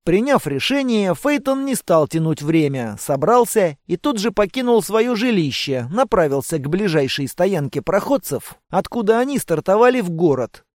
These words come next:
Хоть бы ездили, а то с С Бшников станется отменить все патрули. Хотя нет,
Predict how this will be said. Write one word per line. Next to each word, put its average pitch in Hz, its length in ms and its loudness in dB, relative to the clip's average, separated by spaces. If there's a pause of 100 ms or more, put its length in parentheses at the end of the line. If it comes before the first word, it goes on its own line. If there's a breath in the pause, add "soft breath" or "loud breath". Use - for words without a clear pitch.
(120)
Хоть 233 360 -4
бы 262 160 0
ездили, 196 840 2
а 120 160 -2
то 160 200 0
с - 100 -6
С 202 160 0
Бшников 214 600 0
станется 220 600 0
отменить 208 600 0
все - 240 -4
патрули. 180 640 -4 (380)
Хотя 247 360 -2
нет, 233 540 2